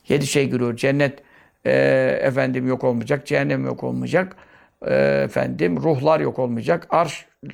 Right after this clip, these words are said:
yok olmayacak, kürsi yok olmayacak, levh-i mahfuz yok olmayacak, kalem-i âlâ yok olmayacak. Öyle saydı diye hatırlıyorum. Şimdi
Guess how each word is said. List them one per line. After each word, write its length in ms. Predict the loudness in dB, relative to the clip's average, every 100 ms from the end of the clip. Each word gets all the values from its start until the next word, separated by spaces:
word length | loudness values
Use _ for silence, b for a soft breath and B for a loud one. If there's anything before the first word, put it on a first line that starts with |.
| -14 -12 -6
yok 160 | -2
olmayacak, 420 | -2 0 0 -2 -2
kürsi 300 | -4 -2 -2
yok 200 | 0 0
olmayacak, 520 | -4 -2 -2 0 2
levh-i 200 | 2 2
mahfuz 280 | 0 -2 -4
yok 120 | -6
olmayacak, 420 | -6 -2 -2 0
kalem-i 300 | 0 2 2
âlâ 400 | 2 2 0 -2
yok 280 | -6 -10 -6
olmayacak. 360 | -4 -2 -2 0
Öyle 260 | 2 0
saydı 540 | -2 -4 0 0 0 -2
diye 120 | 2
hatırlıyorum. 540 | 2 2 2 2 0 -12 B B B B
Şimdi 520 | -2 2 2 0